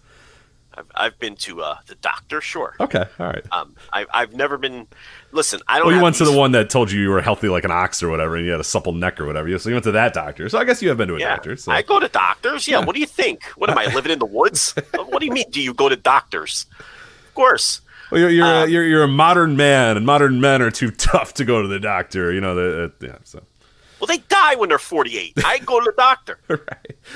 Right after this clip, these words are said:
Speaker 2: Yeah, you fear death too much to not go to the doctor.
Speaker 1: Yeah, I mean, I'm not a hypochondriac or anything, but a man needs to go to the doctor now and then, Rich.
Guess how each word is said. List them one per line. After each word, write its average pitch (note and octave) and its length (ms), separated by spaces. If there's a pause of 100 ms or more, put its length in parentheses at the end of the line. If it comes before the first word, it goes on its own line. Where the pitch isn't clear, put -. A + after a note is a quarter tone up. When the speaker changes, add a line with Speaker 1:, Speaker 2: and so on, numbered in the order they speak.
Speaker 2:
Yeah, E3 80
you D#3 140
fear G3+ 200
death B2 300
too C3 80
much G#2 180
to G2 80
not F#2 220
go D#2+ 100
to D2+ 60
the D2 100
doctor. C2+ 400 (420)
Speaker 1:
Yeah, D4 220
I - 40
mean, F3 100
I'm A3 80
not C#4 100
a G3 60
hypochondriac E3 880
or G#2 60
anything, A#2 360
but B2+ 220 (1400)
a - 20
man E3 300
needs D3+ 160
to - 80
go C3 160
to - 20
the F2+ 80
doctor A#2 380
now F2 180
and E2+ 100
then, E2+ 120
Rich. D#2 420